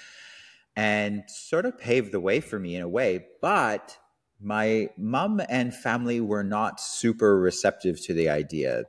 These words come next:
My sister always got the treatment of, "Oh, it's a phase. She'll grow out of it. This isn't really who she is.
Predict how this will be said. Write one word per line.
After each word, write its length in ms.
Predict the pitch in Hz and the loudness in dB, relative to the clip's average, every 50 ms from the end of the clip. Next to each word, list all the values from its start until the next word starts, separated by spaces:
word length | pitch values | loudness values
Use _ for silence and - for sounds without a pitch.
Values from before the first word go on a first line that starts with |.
| _ - - - - | _ -18 -14 -10 -6
My 200 | 92 90 98 95 | -4 -2 -2 -2
sister 500 | - - - 165 170 - - 190 160 151 | -4 -4 -4 -4 -4 -2 0 2 4 6
always 320 | 143 139 135 131 127 - | 6 6 6 6 4 2
got 240 | - - 110 - - | 2 0 0 2 0
the 60 | - | -6
treatment 520 | - - - 110 - 98 98 92 92 - | -6 -4 -4 -2 -2 -2 -4 -4 -2 0
of, 220 | 101 95 92 87 - - | 2 2 2 0 0 2
"Oh, 140 | 104 101 98 | 2 4 4
it's 160 | 98 98 - | 4 2 -2
a 40 | 98 | -8
phase. 560 | 92 - - 85 82 82 80 82 80 80 - | -8 -4 0 2 4 4 4 2 0 -2 -4
She'll 200 | - - 110 98 | -4 -2 0 0
grow 200 | 92 101 98 95 | 2 4 4 4
out 160 | 87 82 82 85 | 4 4 2 0
of 120 | 80 78 | 0 0
it. 260 | 85 82 82 - - | 0 0 0 -2 -4
This 220 | - 95 - - 101 | -6 -6 -6 -6 -8
isn't 260 | 87 101 101 90 - | -4 -4 -4 -2 2
really 320 | 92 92 95 90 90 90 | 4 4 4 6 6 4
who 160 | 85 90 92 | 4 2 0
she 300 | 85 - - 92 87 85 | -2 -2 -2 0 2 2
is. 400 | 80 78 78 80 76 76 - - | 4 2 2 0 -2 -4 -10 -14